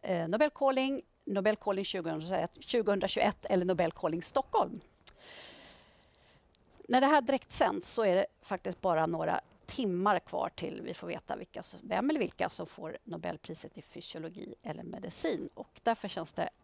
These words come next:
extra roligt att ha två duktiga forskare inom det här området med oss här i studion. Marcus Bugert,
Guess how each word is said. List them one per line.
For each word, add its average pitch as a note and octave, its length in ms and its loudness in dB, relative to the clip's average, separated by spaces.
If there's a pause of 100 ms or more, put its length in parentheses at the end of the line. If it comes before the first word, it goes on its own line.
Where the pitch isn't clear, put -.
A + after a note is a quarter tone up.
(140)
extra C4 320 0
roligt A#3 280 -2
att G3+ 80 2
ha F#3 200 2 (180)
två A#3 300 -2 (400)
duktiga G#3+ 260 -2
forskare F#3 340 -2
inom F3 160 0
det F3 60 0
här E3+ 100 2
området F3 400 -2
med F3 120 -4
oss F3 100 -12
här F3+ 80 -4
i E3+ 40 -6
studion. F#3+ 420 -6 (680)
Marcus G#3 340 0
Bugert, G3+ 460 2